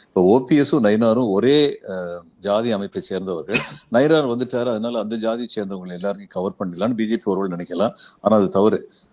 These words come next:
நயினாருக்கு வந்து திருநெல்வேலி மாவட்டத்துல வந்து, உன் முந்தைய ஒன்றுபட்ட திருநெல்வேலி மாவட்டத்துல, இன்னைக்கு மூணா இருக்கு,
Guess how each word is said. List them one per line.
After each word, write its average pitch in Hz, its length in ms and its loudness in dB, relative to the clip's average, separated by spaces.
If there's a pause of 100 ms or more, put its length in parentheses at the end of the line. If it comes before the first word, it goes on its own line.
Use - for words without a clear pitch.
(140)
நயினாருக்கு 135 460 4
வந்து 127 200 -2
திருநெல்வேலி 139 480 -2
மாவட்டத்துல 104 500 -8
வந்து, 98 400 -6
உன் 107 160 -2
முந்தைய 120 480 2
ஒன்றுபட்ட 139 480 -2
திருநெல்வேலி 123 440 0
மாவட்டத்துல, 98 380 -4
இன்னைக்கு 110 400 0
மூணா 131 80 4
இருக்கு, 95 300 -4